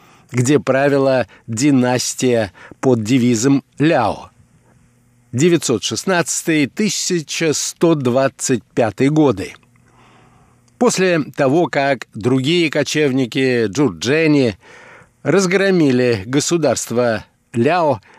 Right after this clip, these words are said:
и создали свою империю Цзинь, тысяча сто пятнадцатый, тысяча двести тридцать четвёртый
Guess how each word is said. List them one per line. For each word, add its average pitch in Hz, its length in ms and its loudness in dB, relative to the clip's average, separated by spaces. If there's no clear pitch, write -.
и 196 80 0
создали 147 560 0
свою 139 480 0
империю 160 800 0
Цзинь, 123 640 -2
тысяча 143 300 2
сто 143 220 0
пятнадцатый, 147 1000 -2
тысяча 135 400 -2
двести 135 800 0
тридцать 127 760 -2
четвёртый 147 920 -2